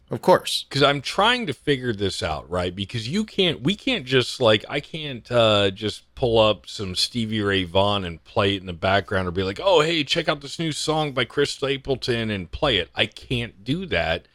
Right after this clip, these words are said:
Speaker 2: because I can't afford the rights to play that. And I know that, uh, companies like Anchor,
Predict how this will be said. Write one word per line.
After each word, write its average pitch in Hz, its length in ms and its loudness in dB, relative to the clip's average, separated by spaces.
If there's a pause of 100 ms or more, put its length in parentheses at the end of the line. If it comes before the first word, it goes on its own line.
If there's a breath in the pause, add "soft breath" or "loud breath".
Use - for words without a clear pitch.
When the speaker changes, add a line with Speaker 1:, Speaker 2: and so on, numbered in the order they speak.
(140)
Speaker 2:
because 107 380 -2 (160)
I 123 300 2
can't 117 420 -6 (200)
afford 98 840 2 (320)
the 101 120 -2
rights 104 540 0
to - 200 -6
play 160 480 0
that. - 340 -12 (180)
And 117 160 -2
I 120 60 0
know 127 300 4
that, 113 460 2
uh, 101 480 4
companies 110 640 -2
like 95 260 -2 (220)
Anchor, 101 680 -2